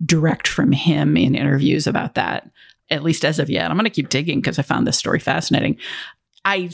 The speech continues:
I strongly suspect it was just in his home and was, like, a very, uh, prominent part of the environment he was growing up in,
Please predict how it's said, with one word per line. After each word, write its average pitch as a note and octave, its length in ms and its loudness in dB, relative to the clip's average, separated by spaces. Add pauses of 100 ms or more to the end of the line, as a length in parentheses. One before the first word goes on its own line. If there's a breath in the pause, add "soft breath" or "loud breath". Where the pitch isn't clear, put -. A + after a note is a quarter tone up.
I - 80 2
strongly D#3+ 400 -2
suspect - 400 -4
it - 80 0
was - 140 0
just - 180 0
in C3+ 180 2
his C#3+ 220 0
home - 380 2
and D3 160 2
was, C3+ 200 2
like, - 280 -2 (100)
a F3 40 2
very, - 420 0 (340)
uh, G#2+ 160 -2
prominent C#3+ 640 0 (140)
part C#3 240 0
of C#3 80 -6
the - 100 2
environment - 460 2
he - 40 0
was D#3+ 120 0
growing C#3+ 320 2
up D3 180 0
in, - 180 2